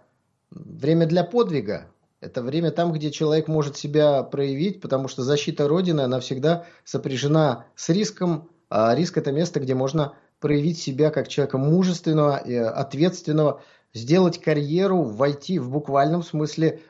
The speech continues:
в историю. Ну, просто вот давайте вернёмся, не знаю, там, <laughs> на, на несколько столетий назад, когда Петровское окружение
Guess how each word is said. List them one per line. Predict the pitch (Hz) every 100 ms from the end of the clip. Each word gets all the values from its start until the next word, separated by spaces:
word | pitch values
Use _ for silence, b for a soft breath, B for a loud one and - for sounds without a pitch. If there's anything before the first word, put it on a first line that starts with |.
| B
в | 135
историю. | 180 - 220 175 104 92
Ну, | 143 B B
просто | - 170 165
вот | 135
давайте | 143 220 147
вернёмся, | 143 147 190 165 139
не | 131
знаю, | 139 117 B B B
там, | 101
<laughs> | -
на, | -
на | 170
несколько | 196 190 160 151
столетий | 143 156 165 143 135
назад, | 139 139 185 185
когда | 117 113 131 120 B B B
Петровское | - 143 202 180 - 135 123
окружение | 120 143 139 160 190 180 156